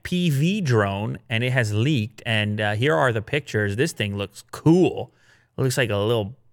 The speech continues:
battle fighter with the goggles and everything else. This is, I guess, the fastest drone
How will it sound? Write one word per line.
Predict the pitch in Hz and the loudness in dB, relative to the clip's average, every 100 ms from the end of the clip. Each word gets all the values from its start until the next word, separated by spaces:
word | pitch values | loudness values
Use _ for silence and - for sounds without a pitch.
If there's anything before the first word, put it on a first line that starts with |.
| - | -2
battle | 120 120 117 104 | 0 0 -2 -4
fighter | 101 - 104 104 104 | -4 0 2 2 0
with | 101 110 | 0 -2
the | 104 | -4
goggles | 101 107 113 117 120 110 | 0 2 2 2 2 2
and | 107 | 2
everything | 113 110 104 | 0 -2 -2
else. | 107 117 | -2 -2
This | 135 131 | -6 -6
is, | 123 - _ - | -8 -10 _ -4
I | 113 | -2
guess, | 104 180 - | 2 0 0
the | 110 | -8
fastest | - 120 135 - 117 - | -4 -2 -2 -4 -6 -6
drone | 117 107 113 113 110 | -4 0 2 2 -2